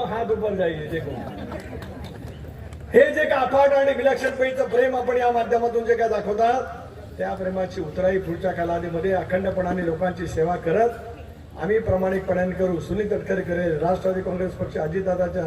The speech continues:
नेतृत्वाखाली करेल. आपले आज बळकट करत असताना केंद्र आणि राज्य सरकारच्या सर्वाधिक योजना महाड पोलादपूरच्या परिसरामध्ये आणण्याचं काम आम्ही त्या ठिकाणी करू. जे जे म्हणून सांगितलं जाईल ते ते करण्याची भूमिका त्या ठिकाणी घेतली जाईल, एवढंच आजच्या प्रसंगी या ठिकाणी सांगतो.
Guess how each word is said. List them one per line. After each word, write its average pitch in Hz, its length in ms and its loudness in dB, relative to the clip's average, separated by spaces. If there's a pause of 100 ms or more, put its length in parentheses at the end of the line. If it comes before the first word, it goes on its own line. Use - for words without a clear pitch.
(300)
नेतृत्वाखाली 175 640 0
करेल. 190 400 4 (440)
आपले 185 300 -4
आज 190 220 2
बळकट 180 400 0
करत 202 180 -2
असताना 220 380 0
केंद्र 220 300 2
आणि 220 160 2
राज्य 208 280 2
सरकारच्या 208 500 -2
सर्वाधिक 208 440 0
योजना 202 380 2 (680)
महाड 165 260 -4
पोलादपूरच्या 185 600 -2
परिसरामध्ये 175 560 -2
आणण्याचं 180 380 0
काम 175 240 0
आम्ही 170 280 -2
त्या 165 120 -2
ठिकाणी 165 300 -2
करू. 190 280 2 (560)
जे 208 200 8
जे 240 140 6
म्हणून 226 220 0
सांगितलं 208 360 0
जाईल 208 280 0
ते 202 160 2
ते 208 100 0
करण्याची 196 340 0
भूमिका 202 380 -2
त्या 196 160 -2
ठिकाणी 185 220 -4
घेतली 170 280 -2
जाईल, 175 280 2 (340)
एवढंच 202 300 2
आजच्या 196 260 0
प्रसंगी 170 360 -4
या 160 80 -2
ठिकाणी 160 260 -2
सांगतो. 156 500 -2